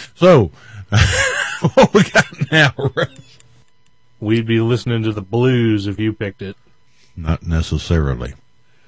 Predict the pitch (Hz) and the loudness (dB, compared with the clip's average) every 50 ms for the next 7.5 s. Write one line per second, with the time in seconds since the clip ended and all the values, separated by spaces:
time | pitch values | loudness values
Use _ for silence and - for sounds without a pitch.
0 | _ _ _ _ - - - 110 110 104 - 117 143 160 - - 165 160 147 123 | _ _ _ _ -20 -14 -2 -2 0 0 2 4 2 4 4 4 2 4 4 2
1 | 107 - - - 151 156 135 107 - - 127 120 113 110 98 95 113 110 107 98 | 0 0 0 2 2 2 2 2 2 2 4 4 4 4 4 4 2 2 2 2
2 | 98 101 98 98 - 113 104 98 101 113 139 139 139 135 131 127 123 117 117 113 | 2 2 0 2 2 0 2 2 4 4 6 6 6 6 6 4 4 4 4 4
3 | 110 101 92 90 87 87 117 123 117 113 120 117 117 107 98 87 - 98 92 87 | 4 2 2 2 0 2 0 0 2 2 0 2 2 0 0 0 0 0 0 0
4 | 82 82 82 80 76 73 78 76 67 - - _ - 143 143 139 127 110 101 92 | 0 0 -2 -4 -4 -4 -6 -8 -8 -8 -16 _ -4 -2 0 0 0 0 -2 -4
5 | - - - - - - - - - _ - 160 - - - - - - - - | -6 -6 -6 -10 -10 -8 -10 -10 -10 _ -10 -10 -10 -8 -12 -12 -12 -12 -18 -16
6 | - - - - - - - - - - - - - - - - - - - - | -14 -12 -12 -10 -10 -10 -12 -12 -12 -12 -12 -14 -14 -16 -16 -18 -18 -20 -20 -20
7 | - - - - - - 180 160 175 | -20 -20 -20 -16 -10 -4 -2 -2 -2